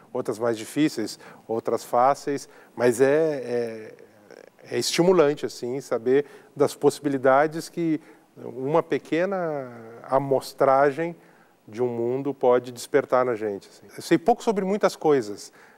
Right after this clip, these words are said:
né? Sou um especialista em superficialidades, né? Um generalista, né? Eu gosto de dizer, porque eu não consegui efetivamente, e isso também é um, é um aspecto da minha, da minha personalidade que, ah,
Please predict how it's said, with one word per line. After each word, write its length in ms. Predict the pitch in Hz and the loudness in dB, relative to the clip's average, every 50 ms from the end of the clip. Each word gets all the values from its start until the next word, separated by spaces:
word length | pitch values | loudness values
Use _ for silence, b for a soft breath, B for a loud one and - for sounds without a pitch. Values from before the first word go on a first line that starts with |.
| b | b
né? 120 | - 113 110 | -12 -12 -8
Sou 140 | - - 160 | -4 -2 -2
um 20 | |
especialista 640 | 147 - - 180 160 - 170 160 160 170 190 - - | -2 0 0 0 2 2 2 2 2 2 0 -2 -2
em 20 | 190 | -4
superficialidades, 1160 | - - - - 170 - - - - 156 147 147 135 139 123 113 101 - - - - - - b b b b b b b b b _ - | -4 -4 -4 -4 -4 -4 0 0 2 2 2 2 2 4 2 2 2 -2 -10 -18 -20 -20 -20 b b b b b b b b b _ -16
né? 180 | 98 98 107 107 | -12 -10 -8 -6
Um 140 | 107 104 | -6 -4
generalista, 880 | 104 104 131 139 147 151 156 147 143 147 156 135 - - - - 95 - b b b b b b b b _ - | 0 2 4 6 6 6 6 6 4 4 0 0 -2 -6 -14 -16 -16 -16 b b b b b b b b _ -16
né? 120 | 101 104 | -12 -10
Eu 100 | 107 107 | -10 -8
gosto 320 | 101 107 107 107 - - 120 | -6 -4 -6 -6 -6 -8 -12
de 80 | 110 | -12
dizer, 260 | 110 113 110 110 123 120 | -12 -10 -2 0 0 0
porque 220 | - - - - | 0 0 0 2
eu 40 | 175 | 2
não 140 | 180 190 190 | 4 2 2
consegui 540 | - 202 185 - - 175 143 135 156 180 | 0 -2 -2 -2 -6 -10 -8 -4 -2 0
efetivamente, 1080 | 175 165 - - - - 131 120 123 120 117 120 120 120 127 131 127 - - 139 127 120 B B B B B B _ - | 0 0 -2 -6 -8 -8 -6 -4 -4 -4 -2 -4 -4 -4 -4 -6 -8 -8 -6 -6 -6 -8 B B B B B B _ -6
e 160 | 120 127 160 | 2 4 4
isso 180 | 180 - - | 4 4 2
também 640 | 180 - 180 165 156 156 170 180 185 175 165 151 135 - _ _ _ _ - - | 0 0 2 4 4 4 4 4 4 2 0 -2 -4 -8 _ _ _ _ -16 -10
é 300 | - 127 127 123 127 131 | -4 -2 0 2 2 0
um, 400 | 135 135 139 139 135 131 127 123 | 0 -2 -4 -6 -6 -8 -8 -6
é 80 | 131 127 | -4 -4
um 140 | 123 123 | -2 0
aspecto 540 | 123 120 - - - - 135 135 - - 135 | -2 -2 -4 -2 0 0 0 0 0 -4 -4
da 100 | 120 123 | -2 -2
minha, 480 | 120 117 120 123 123 120 117 113 107 101 B B B B B B B - | -2 -2 -2 -2 -2 -2 -2 -2 -4 -6 B B B B B B B -2
da 100 | 131 123 | 0 2
minha 200 | 123 131 123 120 | 4 4 4 4
personalidade 840 | 123 127 117 - - 131 123 120 117 113 123 120 123 123 120 - | 2 0 -2 0 0 2 2 2 2 2 4 4 4 2 0 -6
que, 800 | - - 135 131 131 135 139 139 139 135 131 131 127 127 123 120 B B B B B B B - | -10 -8 -6 -4 -4 -4 -4 -4 -4 -6 -6 -8 -8 -8 -10 -12 B B B B B B B -14
ah, 480 | 117 117 120 117 117 113 117 113 113 | -6 -2 0 2 4 4 4 2 0